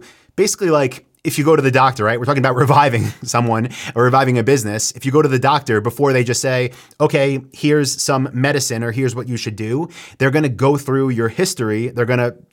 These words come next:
give you a checkup to try to find what was wrong. And that's exactly what we do here in steps one to four. You're trying to identify where the problems are so that they can be fixed.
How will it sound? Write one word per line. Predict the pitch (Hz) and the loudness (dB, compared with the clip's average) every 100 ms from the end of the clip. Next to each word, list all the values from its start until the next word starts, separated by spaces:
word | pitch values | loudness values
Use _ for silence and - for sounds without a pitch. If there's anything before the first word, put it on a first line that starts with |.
| - | -8
give | 123 | -4
you | 120 | -4
a | |
checkup | 113 180 185 107 113 - - - | -2 -2 -2 -4 -6 -14 -20 -6
to | 135 | -2
try | 139 | 0
to | 139 | -2
find | 127 131 135 127 | -2 -2 0 -2
what | 110 123 | -4 -4
was | 107 90 | -6 -4
wrong. | 107 123 85 78 - - - | -4 -2 -4 -12 -20 -18 -4
And | 127 | -2
that's | 139 | -2
exactly | 139 117 143 156 156 | -2 -2 -2 0 -2
what | 131 | -4
we | 131 | -6
do | 104 156 | -4 -4
here | 123 110 110 113 | -2 -2 -4 -6
in | - 120 | -6 -4
steps | - 123 - | -2 -2 -4
one | 123 113 120 120 | -8 -4 -2 -4
to | - 120 | -6 -10
four. | - 143 95 73 - | -4 -4 -4 -6 -14
You're | 110 | -10
trying | 120 131 | -4 -4
to | - | -4
identify | 117 107 156 160 - 107 104 104 - - - | -6 -4 -6 -6 -6 -6 -6 -8 -16 -20 -6
where | 110 131 131 131 | 0 2 2 0
the | 123 | -4
problems | - 120 117 117 104 - | -2 -2 0 0 -2 -4
are | 123 135 151 165 | -2 0 0 -2
so | 131 - | -8 -4
that | 127 123 | -4 -2
they | 123 | -6
can | - 120 117 | -6 -4 -4
be | 110 | -8
fixed. | 98 - 139 - - - | -12 -6 -4 -4 -8 -16